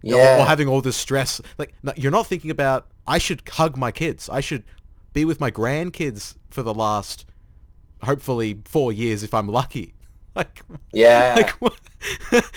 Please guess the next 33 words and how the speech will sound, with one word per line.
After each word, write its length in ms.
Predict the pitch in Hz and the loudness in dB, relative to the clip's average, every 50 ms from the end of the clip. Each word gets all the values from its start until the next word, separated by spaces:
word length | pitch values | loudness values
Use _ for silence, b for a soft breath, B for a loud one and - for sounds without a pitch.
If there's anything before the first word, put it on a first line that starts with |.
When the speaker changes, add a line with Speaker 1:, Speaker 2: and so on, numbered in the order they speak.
| - 302 226 | -12 -12 -10
Speaker 1:
It's 140 | - 147 - | -8 -4 -2
like, 160 | 160 156 - - - 190 - | -2 -2 -2 -6 -14 -6 -4
have 160 | 160 175 170 | -2 -2 -2
we 60 | 220 | -2
got 180 | 208 202 180 - | -4 -4 -4 -2
something 380 | - 175 165 143 - 147 135 | -2 -2 -2 -2 -4 -8 -8
so 320 | 123 - 151 147 151 156 160 | -8 -6 -4 -4 -4 -4 -4
terribly 500 | 156 - - 143 143 143 139 135 123 117 | -6 -6 -6 -4 -4 -4 -6 -6 -6 -6
wrong, 440 | 101 95 107 117 117 104 95 95 87 | -6 -4 -2 0 0 0 -2 -4 -6
and 100 | 104 104 | -6 -6
that 140 | 104 98 | -6 -4
Duncan's 500 | - 113 120 117 - 113 98 - - - - | -4 -4 -4 -6 -8 -10 -12 -12 -16 -16 -12
show 240 | - - 127 113 104 | -8 -6 -4 -4 -4
does 220 | 104 101 101 95 | -4 -6 -6 -8
right, 420 | 90 90 107 127 120 95 95 - - - | -8 -4 -4 -2 -2 -4 -6 -10 -14 -12
by 240 | - 107 95 95 | -8 -6 -6 -6
the 80 | 90 98 | -6 -8
way, 300 | 95 95 90 87 87 92 b b b b b - | -8 -8 -10 -10 -12 -14 b b b b b -8
in 240 | 123 120 127 127 117 | -6 -6 -6 -6 -8
communicating 1000 | - - 131 120 123 131 147 151 156 151 - 117 101 101 95 95 92 92 101 107 - - - - - | -8 -8 -8 -6 -6 -6 -6 -8 -8 -6 -6 -4 -4 -4 -4 -6 -8 -10 -14 -16 -20 -20 -20 -20 -20
what 520 | 104 98 101 104 113 131 147 - - - | -18 -18 -14 -10 -8 -6 -8 -8 -10 -12
this 200 | - 139 - - | -12 -10 -10 -10
is 140 | 127 113 120 | -10 -8 -10
about, 440 | 110 101 95 - 123 131 135 - - | -10 -10 -8 -6 -4 -4 -4 -4 -6
like, 160 | 101 - - | -8 -10 -10
what 180 | 117 131 - | -10 -10 -10
this 180 | - 131 - - | -12 -16 -14 -10
life 280 | 107 110 104 101 107 120 | -10 -8 -8 -8 -10 -12
is 120 | 113 - | -14 -12
even 300 | - 117 120 123 120 113 | -12 -12 -10 -10 -10 -10
about, 460 | 113 101 95 - 117 120 113 - - 90 | -12 -10 -8 -6 -4 -4 -4 -6 -6 -8
where 340 | 107 110 110 107 107 107 - | -6 -6 -4 -4 -6 -8 -10
you, 140 | 110 113 | -12 -14